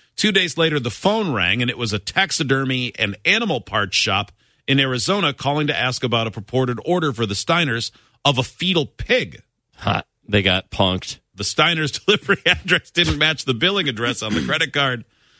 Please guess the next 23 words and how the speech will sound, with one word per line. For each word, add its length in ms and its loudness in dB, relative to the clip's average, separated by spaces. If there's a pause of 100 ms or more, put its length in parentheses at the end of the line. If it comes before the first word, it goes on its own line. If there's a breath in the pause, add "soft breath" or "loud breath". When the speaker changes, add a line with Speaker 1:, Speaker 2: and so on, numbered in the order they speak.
(120)
Speaker 1:
so 160 0
the 80 2
shop 340 0
called 300 0
to 80 -4
double-check 560 -2
the 140 0
order. 320 -2
The 100 -18
Steiners 460 -6
canceled 380 -4
the 100 -4
order. 340 -6 (720)
The 80 -20
couple 220 0
decided 420 0
to 80 -4
call 260 0
the 80 -4
local 300 -4
police 340 0
and 100 -4
just 140 -6